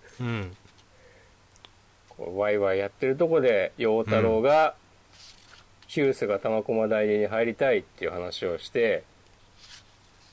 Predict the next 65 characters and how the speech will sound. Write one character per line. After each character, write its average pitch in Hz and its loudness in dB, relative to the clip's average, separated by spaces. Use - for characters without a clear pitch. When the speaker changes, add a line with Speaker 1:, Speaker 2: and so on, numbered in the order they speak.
Speaker 2:
さ 117 -4
あ 98 -2
ど 101 0
う 101 -2
す 95 -8
ん 90 -6
だ 82 -6
み 73 -12
た 82 -6
い 82 -6
な 76 -8
話 87 -8
を 80 -8
す - -8
る 90 -4
わ 90 -2
け 90 -4
で 85 -4
す - -16
け 90 -4
ど 90 -2
も、 123 0
で 151 -2
も 135 -2
今 359 2
回 110 0
は、 104 0
Speaker 1:
は 131 -4
い。 98 -8
Speaker 2:
ま 139 -2
あ - 0
な 175 2
ん 190 0
か、 110 -2
な 135 -4
ん 143 -4
だ 123 0
ろ 104 2
う - -2
な、 90 -4
そ - -6
ん 160 0
な 160 -8
細 185 0
か 240 2
く 165 -2
い-、 131 -4
一 135 -16
個 165 -4
一 156 -2
個 143 -2
言 107 0
っ - -14
て - -6
く 135 -4
っ - -4
て - -8
い 127 -2
う - -6
感 104 -4
じ 107 -2
も 101 2
な 101 0
く - -20
て、 90 0